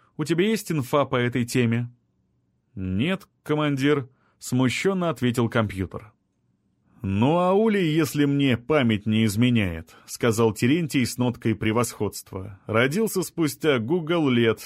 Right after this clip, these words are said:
то есть через десять в сотой степени лет. Мы не долетели и полпути». «Если ты имеешь в виду, что я неправильно настроил взломщика»,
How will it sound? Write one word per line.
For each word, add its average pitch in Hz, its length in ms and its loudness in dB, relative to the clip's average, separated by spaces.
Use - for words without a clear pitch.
то 117 80 0
есть 120 200 0
через 123 460 -2
десять 131 640 -2
в - 60 -14
сотой 135 340 -2
степени 113 460 -2
лет. 90 340 -6
Мы 101 500 0
не 98 240 0
долетели 120 600 0
и 123 100 2
полпути». 120 680 -2
«Если 113 340 0
ты 127 220 0
имеешь 127 520 0
в 104 120 -4
виду, 127 280 0
что - 220 -2
я 123 220 2
неправильно 123 680 0
настроил 110 580 0
взломщика», 117 840 0